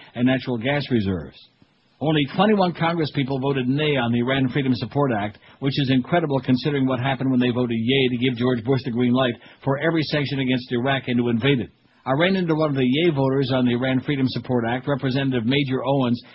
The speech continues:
and asked him why he voted that way. He said because it was, he hated the evil regime of Iran. I asked him about our own evil, irresponsible regime. The radical president of Iran says very irresponsible and inflammatory things,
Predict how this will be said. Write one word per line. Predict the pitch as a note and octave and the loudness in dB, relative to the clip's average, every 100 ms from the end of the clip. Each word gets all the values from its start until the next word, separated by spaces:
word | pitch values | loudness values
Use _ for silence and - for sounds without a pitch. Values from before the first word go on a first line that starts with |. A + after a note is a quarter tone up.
| - | -8
and | A#2+ | -2
asked | D#3 D#3 | -2 0
him | D3 | -2
why | C#3 C#3 | 0 2
he | C3+ | 2
voted | D3 E3 C3 | 2 2 0
that | G#2 | -2
way. | G#2 F#2+ F2+ _ _ | -2 -4 -8 _ _
He | C#3 | -8
said | C#3 D#3+ | -2 -2
because | D3+ - E3 D3 | -2 -2 -2 0
it | |
was, | C#3+ C#3 | -2 -2
he | B2 D3 C#3 | -2 -2 0
hated | E3+ D#3 | 0 0
the | C3+ C#3+ | -2 -2
evil | E3+ E3 | 0 0
regime | D3 C3+ A#2+ D3+ D3+ | 0 -2 0 0 0
of | B2+ | 0
Iran. | A#2+ B2 C3 A#2+ D2+ - _ | 0 0 0 -2 -6 -14 _
I | A2+ E3+ | -2 -2
asked | F3 | -2
him | E3 | -4
about | C#3+ C#3+ C#3+ | -2 0 0
our | C3 C3 | -2 -2
own | D#3+ D#3 A#2 | 0 0 0
evil, | B2 B2 | 0 0
irresponsible | B2+ B2 - C3 B2 A#2+ | -2 -2 -2 -2 -2 -4
regime. | A2+ A#2 G#2+ A2 F2 - _ _ - | -2 -2 0 -2 -4 -10 _ _ -4
The | |
radical | C3+ E3+ D#3+ C3 | 0 2 0 -2
president | D#3+ D3+ C#3 | 0 0 0
of | B2+ B2+ | -2 0
Iran | C#3 E3 | 0 0
says | C#3+ B2+ A2 | 0 0 0
very | C3 C3 | -2 -2
irresponsible | C3+ B2 C#3 C3+ C3+ C3 | -2 -2 -2 -2 -2 -2
and | B2 | 0
inflammatory | B2 C#3+ C3+ A#2+ C3+ A#2+ | 0 -2 -2 0 -2 0
things, | D3+ C#3 B2 | 0 0 0